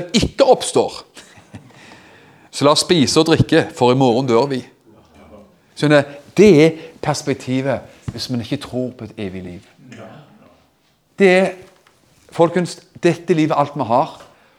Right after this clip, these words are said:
La oss spise, la oss drikke, og la oss ta alt ut her, for i morgen dør vi likevel. Det er ikke noe mer. Men for oss er det noe mer. Mye, mye mer. Vi har noe mye, mye mer enn å tenke at la oss spise og drikke, for i morgen dør vi, så var det ikke noe mer.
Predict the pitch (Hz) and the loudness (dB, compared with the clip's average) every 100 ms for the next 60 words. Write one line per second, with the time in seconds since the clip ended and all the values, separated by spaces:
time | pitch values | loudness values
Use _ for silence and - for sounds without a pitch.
0 | _ _ _ - 143 143 165 139 - 151 | _ _ _ 0 0 2 -2 -2 -2 -4
1 | 143 - 143 139 - 151 - 139 143 143 | -4 0 0 2 0 -2 0 0 0 -2
2 | - _ 135 135 143 135 - 131 135 135 | -16 _ 0 4 4 2 -6 0 0 4
3 | 139 135 135 127 120 135 - - _ _ | 0 0 -6 -2 0 0 -4 -20 _ _
4 | - 123 120 123 117 117 113 104 101 101 | -6 -2 0 0 0 0 -2 -2 -4 -4
5 | 104 104 - 123 98 82 - - _ _ | -2 -4 -4 -8 -6 -10 -12 -20 _ _
6 | _ _ _ _ _ 110 104 113 - 107 | _ _ _ _ _ -14 -8 -8 -8 -8
7 | 101 95 92 98 71 - - - - - | -8 -8 -8 -10 -14 -18 -20 -20 -20 -20
8 | _ - 104 117 95 98 98 - - 107 | _ -10 -4 -2 -2 -4 -6 -12 -10 -8
9 | 90 92 92 104 - _ - - 117 135 | -8 -10 -12 -14 -18 _ -10 -2 2 2
10 | 147 139 139 139 147 170 127 139 147 120 | 2 4 4 2 -2 -2 -2 -2 -2 0
11 | 123 127 135 123 - 127 101 120 127 - | 0 0 -4 -4 -6 -8 -6 -6 -6 -8
12 | - - - 123 - 147 - 131 131 135 | -20 -14 -10 -10 -6 -6 -4 -6 -4 -6
13 | - 120 123 123 113 123 110 113 127 117 | -8 -6 -4 -2 -2 -4 -2 -2 -4 -4
14 | 117 113 123 120 101 95 80 - | -2 -2 -2 -8 -8 -8 -10 -12